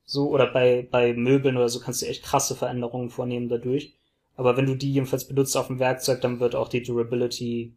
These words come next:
wieder voll, ge-, also werden die quasi repariert. Äh, aber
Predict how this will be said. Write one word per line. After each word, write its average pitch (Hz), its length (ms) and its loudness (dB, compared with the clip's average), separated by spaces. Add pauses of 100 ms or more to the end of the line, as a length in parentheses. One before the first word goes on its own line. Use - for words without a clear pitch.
wieder 117 180 -6
voll, 120 360 -6 (160)
ge-, 147 100 -8
also 117 220 -6
werden 117 120 4
die 113 60 -8
quasi 120 220 -6
repariert. 113 500 -8 (1300)
Äh, 113 480 4 (640)
aber 120 600 2